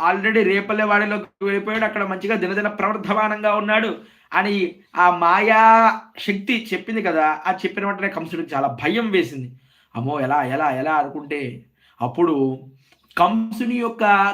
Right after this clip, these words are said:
దళబుల్లో కానొక స్త్రీ పూతన, ఆవిడేమన్నది? "ఆ, ఇగో నువ్వేం బాధపడక్కర్లేదు, మంచిగా నేను వెళ్తాను." ఆ కృష్ణుడు ఏమిటి,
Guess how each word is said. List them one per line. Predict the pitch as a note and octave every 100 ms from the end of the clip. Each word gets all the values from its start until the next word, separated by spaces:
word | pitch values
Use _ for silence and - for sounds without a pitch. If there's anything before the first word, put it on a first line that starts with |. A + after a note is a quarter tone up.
| E3+
దళబుల్లో | E3+ F#3 G3+ G3+ G3 F#3+
కానొక | F#3+ F#3 F3+ F3+
స్త్రీ | E3+ - A3+ C4 F3 - _ -
పూతన, | G3+ G#3 D#3 - _ -
ఆవిడేమన్నది? | C#3+ C3 C3+ D#3 D#3+ D#3 E3 F3 _ _ _ _ -
"ఆ, | D3 G#3+
ఇగో | F3+ D#3 G#3+ E4+ - _ _ D#3+
నువ్వేం | C#3+ D3+ F3 A#3 C#4+
బాధపడక్కర్లేదు, | E3 E3 A3 A3+ A3 G3+ F3 D3 A2+ - _ -
మంచిగా | C#3 D3+ F3+ E3+ F3+ A3
నేను | A3+ G3+
వెళ్తాను." | D#3 D#3+ F#3 F#3+ C#3 - _ -
ఆ | C3+ C3+ - -
కృష్ణుడు | D#3 - G#3
ఏమిటి, | G3 F3 D3+ D3+ B2+